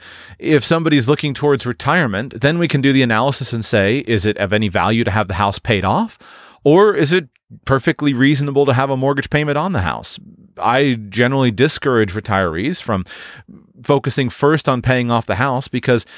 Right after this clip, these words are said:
by definition, if you're able to retire, you have enough money to pay for your, your expenses. And so having a paid off house is not that big of a deal for retirees as long as they have other cash. Well, that doesn't apply to you either because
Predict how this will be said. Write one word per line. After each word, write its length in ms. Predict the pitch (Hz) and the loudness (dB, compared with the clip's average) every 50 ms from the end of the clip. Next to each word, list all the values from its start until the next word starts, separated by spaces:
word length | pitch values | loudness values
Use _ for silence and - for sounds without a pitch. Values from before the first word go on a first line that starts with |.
| - - _ _ _ | -20 -20 _ _ _
by 120 | - 127 123 | 0 0 2
definition, 600 | 117 135 131 - - 113 123 170 190 - 127 120 | 2 0 0 0 -2 0 0 0 0 0 -2 -2
if 120 | 120 - | -2 -2
you're 100 | 107 107 | 0 2
able 180 | 113 120 117 127 | 2 2 0 -2
to 120 | - 104 | -4 -4
retire, 380 | 107 107 - 143 151 160 139 123 | -6 -4 -2 0 0 2 2 2
you 140 | 117 120 117 | 2 2 2
have 160 | 131 131 120 | 0 0 0
enough 200 | 127 120 110 - | 0 -2 0 0
money 220 | 127 127 113 117 | 0 0 0 0
to 80 | 107 104 | -2 -2
pay 200 | - 120 110 110 | 0 0 0 0
for 240 | - - 107 104 101 | 0 0 0 0 2
your, 240 | 98 98 95 82 - | 2 0 0 -2 -6
your 320 | 104 98 101 95 95 90 _ | -10 -6 -4 -4 -4 -4 _
expenses. 520 | - - - - 196 240 214 - 104 101 | -10 -8 -2 0 0 0 0 0 -2 -2
And 120 | 131 135 123 | -2 -4 -2
so 160 | - 139 131 - - - - _ | -2 -2 -2 -2 -12 -20 -8 _
having 220 | - 165 170 156 | -4 -4 -2 -4
a 40 | 139 | -2
paid 180 | - 147 147 139 | 0 0 2 2
off 140 | 135 131 | 0 0
house 440 | - 151 143 151 147 131 - - - - - | 0 -2 0 0 0 -2 -4 -10 -10 -14 -16
is 220 | - 95 107 113 117 | -16 -16 -14 -10 -4
not 240 | 139 147 143 - _ | -2 -2 -2 -2 _
that 340 | 107 101 123 139 - - 107 | -4 -2 -2 -2 -2 -2 -2
big 160 | 127 123 110 | 0 0 0
of 80 | 101 | 0
a 60 | 98 98 | -2 -2
deal 400 | 92 120 143 143 110 95 95 _ - - - - - _ | 0 0 2 2 2 2 0 _ -10 -20 -20 -20 -20 _
for 240 | _ - - 131 120 | _ 2 4 4 4
retirees 640 | 107 110 - 131 120 113 104 107 127 139 143 113 | 2 2 0 0 0 2 2 2 4 2 2 2
as 100 | 110 101 | 0 -2
long 180 | 98 104 110 110 | 0 0 0 0
as 80 | 107 | 0
they 100 | 98 107 | 0 0
have 180 | 95 101 95 90 | 0 0 0 0
other 180 | 92 87 90 92 | 0 -2 -2 -2
cash. 400 | - 165 160 117 65 - - - | 0 0 -2 -2 -4 -6 -6 -4
Well, 60 | 117 | 0
that 180 | 113 135 147 | 0 0 0
doesn't 220 | - 147 113 123 117 | 0 -2 0 0 -2
apply 300 | 104 - - 110 101 98 | -2 0 0 0 0 0
to 120 | - - 101 | -2 -4 -6
you 120 | 95 90 | -6 -4
either 320 | - 95 90 80 87 104 127 | -6 -6 -6 -4 -6 -6 -4
because 400 | 120 113 104 - 120 107 98 | -4 -6 -2 0 0 0 0